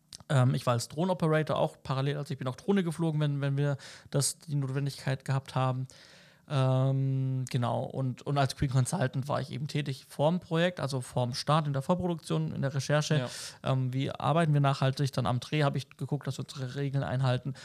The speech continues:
Speaker 1: und mache jetzt gerade noch die Abwicklung, also, ähm, die Beweisführung oder Nachweisführung,
Speaker 2: Mhm.
Speaker 1: die C O zwei Ist-Bilanz, also wie viel C O zwei haben wir tatsächlich ausgestoßen, ähm, und die ganzen Berichte, die das C D F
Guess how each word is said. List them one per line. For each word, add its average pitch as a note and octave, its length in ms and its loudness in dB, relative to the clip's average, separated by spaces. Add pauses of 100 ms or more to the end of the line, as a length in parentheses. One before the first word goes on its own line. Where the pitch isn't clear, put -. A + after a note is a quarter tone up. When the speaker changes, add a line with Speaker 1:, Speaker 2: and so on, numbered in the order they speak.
(160)
Speaker 1:
und - 220 -4
mache C#3 180 -2
jetzt C#3 200 -2
gerade C#3 340 0
noch C3+ 140 0
die - 160 -2
Abwicklung, C3+ 600 -2
also, B2+ 280 -4 (360)
ähm, B2+ 180 0
die C3 100 -4
Beweisführung C#3 880 0
oder C#3 160 -6
Nachweisführung, C3 920 -2
Speaker 2:
Mhm. A2 40 -2
Speaker 1:
die B2 160 0
C C#3 160 -2
O C3 80 2
zwei C3 400 2
Ist-Bilanz, C#3 880 -2
also B2 220 -6
wie C3+ 80 -4
viel C3 120 -4
C - 160 -2
O C3 40 0
zwei C#3 120 -2
haben C#3 100 0
wir C#3 80 -2
tatsächlich D#3+ 480 -4
ausgestoßen, C3+ 840 -2 (560)
ähm, B2+ 380 0
und C#3 180 -4
die C3+ 40 -2
ganzen B2+ 300 2
Berichte, C3 440 2
die B2 160 0
das B2 180 -2
C D3 100 0
D B2 100 0
F - 400 -2